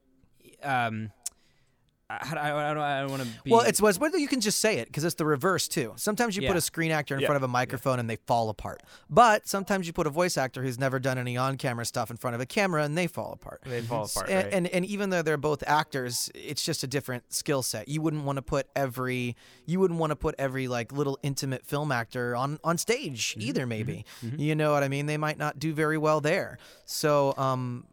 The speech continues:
Speaker 2: I don't think you have to be good at all of it to be good at, at one or the other. So I've seen, I've seen on-camera people come in and do a voiceover session, people that I like, that I, that I
Speaker 3: Yeah.
Speaker 2: respect as good actors, and you go, "Oh, man,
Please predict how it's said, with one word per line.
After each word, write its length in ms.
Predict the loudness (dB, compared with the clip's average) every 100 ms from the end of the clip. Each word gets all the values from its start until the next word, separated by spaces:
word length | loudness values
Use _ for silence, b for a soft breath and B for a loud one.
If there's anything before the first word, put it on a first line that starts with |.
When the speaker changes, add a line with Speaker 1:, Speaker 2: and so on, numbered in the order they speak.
| _ _ _ -20 -16
Speaker 2:
I 280 | -12 -2 0
don't 120 | 0
think 140 | -2
you 60 | -2
have 80 | -2
to 80 |
be 80 | -4
good 180 | 0 0
at 80 | 2
all 240 | 2 2
of 80 | 0
it 140 | -2
to 100 | -4
be 100 | -8
good 200 | -4 -4
at, 120 | -4 -8 -6
at 160 | -6
one 200 | -4 -4
or 80 | -4
the 200 | -6 -6
other. 340 | -6 -6 -10 -14 B B B
So 320 | -4 0 2
I've 160 | 2 0
seen, 460 | -2 -4 -4 -6 -6
I've 140 | -6 -4
seen 180 | -4
on-camera 380 | -4 -4 -6 -6
people 200 | -8 -10 -6
come 200 | -6 -4
in 80 |
and 120 | -6 -6
do 100 | -6
a 60 |
voiceover 400 | -6 -6 -6 -6
session, 360 | -4 -4 -6 -6
people 220 | -6 -6
that 140 | -2
I 60 | 0
like, 360 | 4 2 2 -6
that 100 | -6
I, 120 | -6 -8 -10
that 160 | -2 2
I 40 |
Speaker 3:
Yeah. 60 | 4
Speaker 2:
respect 360 | 4 2 0
as 120 | -4
good 120 | -4 -4
actors, 300 | -4 -6 -10
and 100 | -8
you 80 |
go, 220 | -4 -4 -2
"Oh, 180 | -2 -2
man, 340 | -4 -6 -6